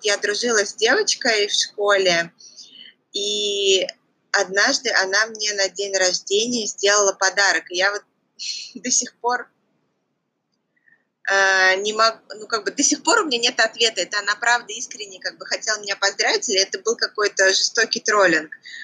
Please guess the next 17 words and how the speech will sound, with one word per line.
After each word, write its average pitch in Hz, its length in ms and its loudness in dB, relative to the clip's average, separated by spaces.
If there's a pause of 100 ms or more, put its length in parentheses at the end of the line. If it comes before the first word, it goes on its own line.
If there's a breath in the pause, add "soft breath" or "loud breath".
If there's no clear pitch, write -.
(120)
Она, 226 240 4
короче, 196 720 0
знаешь, 269 360 0
раньше 285 340 2 (120)
можно, 226 360 -2
ну, 240 240 -4 (240)
дети 220 580 0
там, 196 180 0
типа, - 320 -6
вместо 233 280 -4
глины 277 480 0
использовали 247 580 0
соленое 214 640 0
тесто, 247 540 0
чтобы 185 300 -4
слепить 226 480 -4
какие-то, 196 960 0